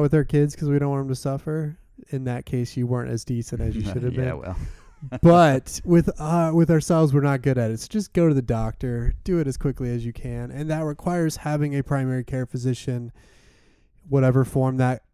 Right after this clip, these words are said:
Speaker 1: takes for you, so that you can quickly pick up the phone and go see them. And I did it recently with an upper respiratory thing where I suddenly had a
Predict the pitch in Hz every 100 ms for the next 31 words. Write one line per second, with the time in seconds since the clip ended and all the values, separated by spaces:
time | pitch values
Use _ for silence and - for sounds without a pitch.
0 | _ _ - 156 131 - 139 131 131 127
1 | 127 127 - 127 123 131 131 - 190 165
2 | 123 143 - 131 117 135 123 120 120 -
3 | 117 113 113 117 110 123 113 110 110 113
4 | - _ _ _ _ - - 127 123 123
5 | 120 120 131 - _ _ _ _ _ _
6 | _ _ _ _ _ _ _ - - 131
7 | 135 123 - _ - 139 127 143 127 123
8 | 123 127 120 120 - - - _ 131 127
9 | 127 131 123 127 - - 117 117 120 117
10 | 120 113 110 131 117 117 113 113 110